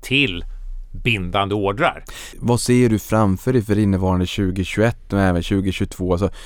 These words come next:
Speaker 2: hur stor del av de här, eh, nyfikna kunderna lyckas ni konvertera till att, att bli orders? Eller hur många tror ni kommer att resultera i skarpa orders?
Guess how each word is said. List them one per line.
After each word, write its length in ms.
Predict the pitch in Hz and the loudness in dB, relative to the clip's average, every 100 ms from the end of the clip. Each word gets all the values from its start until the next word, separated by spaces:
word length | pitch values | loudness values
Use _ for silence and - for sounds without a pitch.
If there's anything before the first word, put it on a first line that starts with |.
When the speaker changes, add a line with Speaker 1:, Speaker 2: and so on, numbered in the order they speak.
| - - | -18 -2
Speaker 2:
hur 120 | 113 | -2
stor 320 | - 117 110 | 2 2 4
del 320 | 110 104 101 | 4 6 6
av 120 | 98 | 4
de 120 | 95 92 | 2 2
här, 420 | 95 90 87 87 | 2 2 2 0
eh, 100 | - | 0
nyfikna 1300 | 92 92 101 117 117 101 92 - 107 101 - 101 95 | -2 2 4 6 6 4 0 -2 0 0 0 0 0
kunderna 600 | - 107 98 95 92 92 | 2 2 2 2 2 2
lyckas 420 | 98 - 95 98 | 0 0 0 2
ni 120 | 107 | 2
konvertera 760 | 101 98 92 - 117 139 120 98 | 2 2 2 4 4 6 4 2
till 380 | 101 95 95 - - - | 0 2 2 -2 -14 -6
att, 240 | 87 90 - | -4 -2 -2
att 240 | 98 - | -6 -4
bli 560 | 92 95 127 165 160 - - - - - | -4 2 4 4 4 0 -8 -20 -20 -4
orders? 460 | 104 90 85 82 95 | 0 2 2 0 0
Eller 180 | 95 87 - | 0 0 -2
hur 100 | 107 | 0
många 180 | 101 95 | 2 2
tror 500 | - 117 117 160 139 | 0 2 4 4 4
ni 140 | 104 | 4
kommer 380 | - 95 87 85 | 2 0 2 2
att 120 | 82 | 2
resultera 440 | 87 90 90 123 131 | 0 -2 -2 2 2
i 60 | |
skarpa 400 | 101 101 80 - | 2 0 0 0
orders? 360 | 80 - - | -2 -4 -6